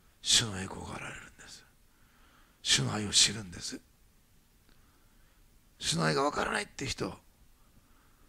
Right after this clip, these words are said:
神様の声を聞いてますか？神の声に従ってますか？神より怖いものがありませんか？神様以外にもっと怖いものがありませんか？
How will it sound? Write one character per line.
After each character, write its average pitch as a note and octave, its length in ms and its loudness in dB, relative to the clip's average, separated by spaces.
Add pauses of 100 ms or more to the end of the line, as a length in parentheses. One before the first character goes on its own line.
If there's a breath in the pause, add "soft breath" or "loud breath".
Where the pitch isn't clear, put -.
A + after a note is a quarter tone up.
(400 soft breath)
神 B2 200 -2
様 A2 160 -6
の G2+ 60 -10
声 F#2+ 140 -10
を - 20 -10
聞 - 160 -12
い - 20 -16
て - 80 -4
ま G2 140 -10
す - 100 -6
か？ - 160 -16 (760 loud breath)
神 B2 200 -4
の A2 60 -6
声 G#2 140 -6
に G2 60 -10
従 - 220 -6
っ A2+ 40 -8
て - 140 -14
ま G#2+ 80 -8
す - 100 -8
か？ - 140 -16 (1500 loud breath)
神 D3+ 240 0
よ B2+ 80 0
り A2+ 60 -2
怖 C#3 240 2
い D#3 40 4
も C3 120 -2
の A2 80 -4
が G#2 60 -2
あ G2+ 40 -2
り G2+ 60 -6
ま G#2+ 100 -8
せ G#2 120 -6
ん G2+ 80 -8
か？ - 260 -14 (1120 soft breath)
神 D#3 180 4
様 B2+ 240 0
以 C3+ 60 0
外 B2+ 160 0
に A2+ 60 -6
も C3 100 -4
っ D#3 40 -4
と A#2+ 220 -6
怖 B2+ 220 -2
い D3 40 2
も B2+ 120 -8
の A2 40 -6
が A2 60 -4
あ G#2+ 40 -4
り - 40 -6
ま G#2+ 100 -8
せ G#2+ 120 -8
ん G2+ 80 -10
か？ - 240 -14